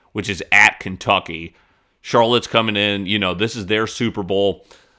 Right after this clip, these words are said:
They won an F C S game. They hung tough with Maryland on the road, covered. And then they lost to Georgia State, who I'm telling you is a good team. We're betting on them Thursday.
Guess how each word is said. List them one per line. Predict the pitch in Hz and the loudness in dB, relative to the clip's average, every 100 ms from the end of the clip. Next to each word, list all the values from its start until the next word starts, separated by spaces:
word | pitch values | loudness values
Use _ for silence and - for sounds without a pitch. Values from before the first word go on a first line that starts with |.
| - - | -16 -2
They | 101 98 98 98 98 80 | 4 6 4 2 0 -4
won | 98 120 127 | 0 2 2
an | 110 | 0
F | 117 | -2
C | - 117 101 | -2 0 0
S | 101 | 0
game. | - 90 78 85 - | -4 -6 -6 -10 -8
They | 101 107 98 - | -2 0 0 -6
hung | - - - 156 196 196 | -14 -10 0 2 2 -2
tough | - - 135 95 92 - _ - _ - | -2 4 6 6 4 -12 _ -20 _ -6
with | 117 147 160 | 0 0 0
Maryland | 113 127 123 104 95 95 | 0 4 4 2 -2 -2
on | 104 120 | 0 0
the | 113 | 0
road, | 101 107 98 92 | 0 2 2 0
covered. | - 135 131 92 87 87 _ _ _ _ - | 2 8 8 8 -4 -6 _ _ _ _ -8
And | 104 | -4
then | 113 | -2
they | 113 | -2
lost | 104 110 120 117 | -2 0 0 0
to | 107 | -6
Georgia | 87 120 117 92 | -4 -2 -2 -6
State, | - 131 101 | -2 0 0
who | 104 | -2
I'm | 104 123 | -4 -4
telling | 117 107 98 | -2 -2 -4
you | 95 | -4
is | 95 | -4
a | 92 | -4
good | 104 87 | -6 -4
team. | 113 101 | -4 -2
We're | 95 | -2
betting | 90 110 104 | 0 0 0
on | 98 | -2
them | 104 98 | -2 -4
Thursday. | 117 117 101 92 90 92 | -2 0 -2 -2 -2 -2